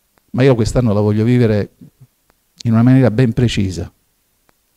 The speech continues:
nell'essere fecondo e nell'aprirmi alla vita.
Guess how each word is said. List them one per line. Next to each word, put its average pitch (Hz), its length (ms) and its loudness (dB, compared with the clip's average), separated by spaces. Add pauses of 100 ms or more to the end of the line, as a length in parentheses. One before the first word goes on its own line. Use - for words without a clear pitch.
(380)
nell'essere 127 680 2
fecondo 123 720 4
e 117 100 -6
nell'aprirmi 127 840 4
alla 107 240 -4
vita. 95 420 -6